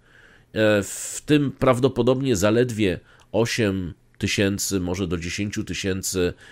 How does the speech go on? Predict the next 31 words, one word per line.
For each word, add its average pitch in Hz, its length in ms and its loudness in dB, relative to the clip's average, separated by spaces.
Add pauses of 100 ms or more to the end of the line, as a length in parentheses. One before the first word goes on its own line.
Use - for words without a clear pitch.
(240)
e, 87 260 0
żołnierzy 101 480 2
humusu, 92 440 -6
jakkolwiek 85 480 -4
byśmy 85 340 -6
ich 85 220 -8 (140)
nie 87 140 -4
określali, 87 640 -4 (260)
żołnierzy, 98 420 0
urzędników, 92 840 -2
chociaż - 440 -8 (280)
od 87 120 -8
razu 98 180 0
powiedzmy 98 300 -2
sobie, 95 200 -2
że 92 120 0
u-, 90 60 0
tam 95 320 -4
urzędnicy 98 440 -2
są 101 200 -2
zwykli 98 280 -2
urzędnicy 95 440 -2
cywilni, 117 480 0
prawda, 76 320 -6
więc 85 180 -8 (200)
cała 117 240 8
administracja 87 680 -2
to 87 120 -6
jest 80 140 -6
humus, 80 500 -4 (300)
s-, - 160 -8